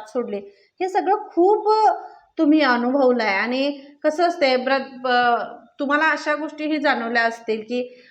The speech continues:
अ, स-, खूप म्हणजे समजूत काढणारं किंवा सांत्वन करणारे असतात, पण साथ देणारे कुणीही नाही आहेत आणि अशा परिस्थितीत तुम्ही अशा काळोख्या ह्याच्यामध्ये अडकल्यासारखं तुम्हाला वाट-, वाटत होतं.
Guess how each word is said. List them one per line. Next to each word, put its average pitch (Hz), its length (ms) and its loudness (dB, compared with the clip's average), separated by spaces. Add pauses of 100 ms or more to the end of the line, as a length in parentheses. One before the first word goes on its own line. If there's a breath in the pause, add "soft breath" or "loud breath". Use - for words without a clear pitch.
अ, 220 60 -6 (800)
स-, - 320 -20
खूप 339 380 -2
म्हणजे 269 200 0
समजूत 302 440 2
काढणारं 269 640 0
किंवा 269 300 -4
सांत्वन 254 480 -4
करणारे 269 400 0
असतात, 262 240 -4
पण 247 160 -8
साथ 220 260 -4
देणारे 254 420 -4
कुणीही 254 380 -8
नाही 226 240 -8
आहेत 220 160 -8
आणि 226 160 -8
अशा 226 240 -6
परिस्थितीत 240 600 -8
तुम्ही 262 300 -4 (300 loud breath)
अशा 247 200 -2
काळोख्या 254 480 0
ह्याच्यामध्ये 247 580 -2
अडकल्यासारखं 247 640 -2
तुम्हाला 233 360 -2
वाट-, 226 320 0
वाटत 220 340 0
होतं. 247 240 -2